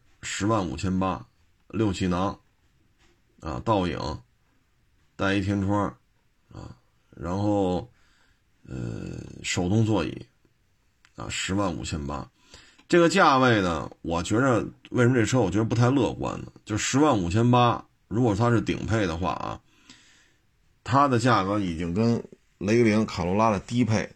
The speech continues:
搅和到一块儿去了。低配对低配，三缸对三缸，一点五对一点五，以福睿斯这个状态，它干不过雷凌，也干不过卡罗拉。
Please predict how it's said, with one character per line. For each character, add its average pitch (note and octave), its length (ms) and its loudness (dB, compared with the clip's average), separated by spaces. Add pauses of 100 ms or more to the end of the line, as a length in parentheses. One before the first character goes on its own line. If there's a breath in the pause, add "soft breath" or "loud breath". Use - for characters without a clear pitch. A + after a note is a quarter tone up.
(120)
搅 B1+ 240 -6
和 F2+ 100 -4
到 F2 60 -2
一 F#2 60 -2
块 G#2+ 180 -2
儿 A#1+ 100 -2
去 G1+ 60 -16
了。 - 80 -20 (840 soft breath)
低 G#3 240 6
配 E3+ 220 6
对 C#3+ 220 6
低 D#3+ 180 2
配， C#3 260 0 (100)
三 C#3+ 420 -2
缸 C3 200 2
对 A2+ 200 2
三 A#2+ 260 0
缸， A#2 380 0
一 E3 180 2
点 D3+ 260 4
五 E2 120 0
对 G2 180 0
一 G#2 80 2
点 A2+ 240 2
五， - 320 -8 (380 soft breath)
以 A#2+ 200 6
福 A#2+ 240 0
睿 D#3+ 200 6
斯 D3+ 240 0
这 C3+ 80 2
个 A2+ 100 4
状 A2 260 0
态， E2 180 -4
它 G2+ 140 -4 (120)
干 A#2 260 2
不 F2+ 80 -2
过 F2+ 160 0
雷 E2+ 160 0
凌， E2+ 260 -2 (120)
也 E2+ 160 -6
干 F#2+ 280 -2
不 D2 60 -8
过 C#2 100 -4
卡 - 160 -10
罗 G1+ 140 -10
拉。 G1+ 180 -14